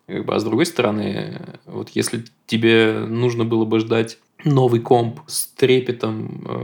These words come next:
э, типа, тебе нужно было хорошо учиться, чтобы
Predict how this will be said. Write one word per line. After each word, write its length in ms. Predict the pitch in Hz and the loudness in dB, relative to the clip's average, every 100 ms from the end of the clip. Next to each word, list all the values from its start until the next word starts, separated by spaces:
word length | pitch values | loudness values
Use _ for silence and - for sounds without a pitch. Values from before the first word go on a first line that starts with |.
| 60 - - | -6 -6 -8
э, 40 | |
типа, 640 | - - 117 117 120 117 113 | -10 -6 -4 -4 -4 -6 -8
тебе 180 | 120 117 | -6 -4
нужно 200 | 110 113 | -2 0
было 220 | 113 110 | 0 0
хорошо 400 | 107 104 - 120 | -2 -4 2 4
учиться, 760 | 120 - 139 139 139 - 113 110 | 4 2 2 2 0 0 0 0
чтобы 580 | - 113 110 113 120 | -2 0 2 0 -2